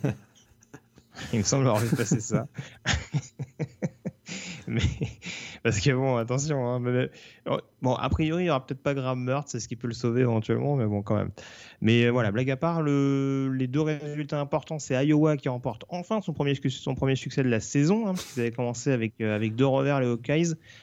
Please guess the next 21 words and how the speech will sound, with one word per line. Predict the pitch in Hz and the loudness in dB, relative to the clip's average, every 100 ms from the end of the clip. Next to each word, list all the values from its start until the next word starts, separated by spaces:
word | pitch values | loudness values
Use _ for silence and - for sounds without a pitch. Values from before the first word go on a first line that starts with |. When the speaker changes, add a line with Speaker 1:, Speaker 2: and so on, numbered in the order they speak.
| - | -8
Speaker 2:
Large | 113 135 147 | -2 0 0
succès | 131 - 127 143 | -4 -6 -4 -4
contre | 135 123 - | -4 -6 -4
Michigan | 117 117 113 123 | -2 -2 -2 -2
State | 117 - 123 | -2 -4 -2
en | 113 | -2
l'occurrence. | 107 - 110 135 170 - - - - | -2 0 2 2 0 -6 -16 -18 -4
On | 107 | 2
a | 101 | 4
Minnesota | 175 180 160 160 160 | 6 4 2 0 2
également | 143 139 143 | 2 0 -2
qui | 131 | -4
a | |
commencé | 113 120 123 | -4 -4 -4
sa | 120 120 | -4 -4
saison | - 123 | -2 -2
sur | 127 - | -2 -2
le | |
terrain | 113 113 117 | -2 0 0
d'Illinois, | 113 139 143 147 170 175 | 0 0 2 2 2 2
hein. | 143 165 | 0 -4